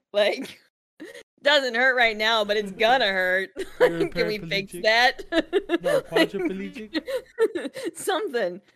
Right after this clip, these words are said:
Speaker 1: But yeah, 'cause you're, like, you're literally paralyzed from your neck down.
Speaker 2: I didn't even know that.
Speaker 1: Well, for C-sections, yeah, they have to. And then they, like, strap your arms. Maybe, maybe it wasn't my arms.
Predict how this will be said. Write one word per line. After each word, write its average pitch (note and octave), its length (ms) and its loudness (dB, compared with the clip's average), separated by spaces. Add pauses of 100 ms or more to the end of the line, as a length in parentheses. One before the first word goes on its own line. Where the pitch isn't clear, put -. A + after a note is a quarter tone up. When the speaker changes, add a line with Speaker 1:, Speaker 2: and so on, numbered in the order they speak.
(140)
Speaker 1:
But B3+ 120 -2
yeah, A#3+ 160 4
'cause G#3+ 180 -12
you're, A3 180 -2
like, G3 220 -4
you're G3 180 -4
literally G3 400 -4
paralyzed E3 540 -4
from D#3+ 100 -12
your D#3 120 -10
neck D3+ 220 -8
down. C3+ 340 -12
Speaker 2:
I D#3+ 60 -16
didn't F#3+ 180 -14
even D3 180 -14
know D#3+ 160 -16
that. B2+ 260 -20 (1120)
Speaker 1:
Well, G#3 200 -2
for A3+ 120 -8
C-sections, F3+ 640 -10
yeah, F#3 280 -8 (240)
they F3 100 -6
have F#3 280 -8
to. D3 280 -12 (1200)
And E3+ 140 -10
then E3 140 -8
they, D#3+ 100 -8
like, D#3+ 220 -8
strap D#3+ 300 -10
your D#3+ 100 -10
arms. E3 540 -12 (720)
Maybe, E4+ 400 -10
maybe B3+ 220 -12
it E4 100 -12
wasn't C4 240 -10
my C4 160 -12
arms. C#4+ 460 -14